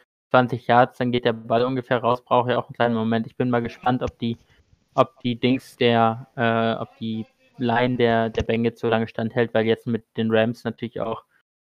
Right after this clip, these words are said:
äh, enorm was kommt. Also Aaron Donald, äh, auf, auf Defensive Tackle and gegen die rechte Seite der, ähm,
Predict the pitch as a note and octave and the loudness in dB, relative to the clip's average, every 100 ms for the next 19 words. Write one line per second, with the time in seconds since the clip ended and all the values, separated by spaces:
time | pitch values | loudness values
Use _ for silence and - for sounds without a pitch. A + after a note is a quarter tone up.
0 | _ _ _ A#2+ A#2 A2 - _ - A#2+ | _ _ _ -4 -2 -2 -6 _ -6 0
1 | A#2 A#2 A2+ - - A#2+ A#2 G#2+ A2 A2+ | 2 2 0 0 0 2 2 -2 -2 0
2 | A2 A2+ A2 G#2+ A2+ A#2 A2+ - - A#2 | 2 0 2 2 4 2 0 -4 -12 -6
3 | A2 G#2+ - - A2+ - - A#2 - _ | -4 -4 -6 -6 -6 -6 -8 -8 -8 _
4 | _ - _ C#3+ C#3+ - _ - _ - | _ -20 _ -20 -20 -20 _ -20 _ -20
5 | - - - A#2+ A#2+ A#2+ - A#2 - _ | -20 -18 -10 -2 -2 -2 -2 -4 -4 _
6 | - A#2+ - B2+ A#2+ A#2+ A#2+ _ _ - | -12 -12 -6 0 2 2 -2 _ _ -6
7 | A2 A#2+ B2+ B2+ - _ _ _ _ _ | 2 4 2 -2 -14 _ _ _ _ _
8 | - A#2 A#2+ A#2+ A#2 A2+ - - B2 A2+ | -8 0 2 2 2 0 -4 -12 -4 0
9 | A2+ A2+ - B2 A2+ G#2+ A#2+ - B2+ B2+ | 0 -4 -4 -4 -2 -2 -2 -2 0 0
10 | B2 B2 - _ _ _ _ _ _ - | 0 -2 -6 _ _ _ _ _ _ 0
11 | B2 A#2+ A#2 A#2 A#2 A#2 A#2 | 2 4 2 0 0 0 -2